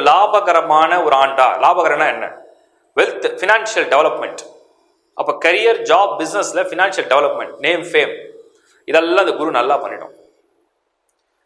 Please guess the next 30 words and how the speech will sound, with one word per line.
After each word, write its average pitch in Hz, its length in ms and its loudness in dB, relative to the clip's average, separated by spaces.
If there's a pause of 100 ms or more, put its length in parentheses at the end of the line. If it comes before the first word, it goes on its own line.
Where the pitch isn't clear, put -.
(180)
அடுத்தது 165 360 0 (360)
ஒரு 156 120 0 (160)
அச்சீவ்மெண்ட் 285 520 -2
இருக்கு, 170 300 -2
நான் 143 200 2
வந்து 170 140 -2
ரொம்ப 160 140 0
நாளா 175 200 4
ரிசர்ச் 202 320 -2
பண்ணிட்டே 147 200 0
இருக்கேன், 143 200 0
ஒரு 127 80 4
அச்சீவ்மெண்ட் 180 360 -6
இருக்குன்னா 165 280 -2
அச்சீவ்மெண்ட் - 340 -6
பண்ண 117 160 -4
வைக்கும். - 280 -18 (1120)
மேஷத்துல 185 440 0 (120)
பார்க்குற 143 240 0 (100)
குருவுடைய 147 380 -2
பார்வை 123 300 2 (360)
அரசியல், 165 420 2
அரசாங்கத்துல 151 580 -2
இருக்கவங்களுக்கு 127 580 -4
ரொம்ப 139 120 -2 (100)
பெனிஃபிட் 110 320 -6
கொடுக்கும். - 300 -16 (800)
மிதுனத்துல 220 540 0
உள்ள 185 120 2
குருவுடைய 170 380 0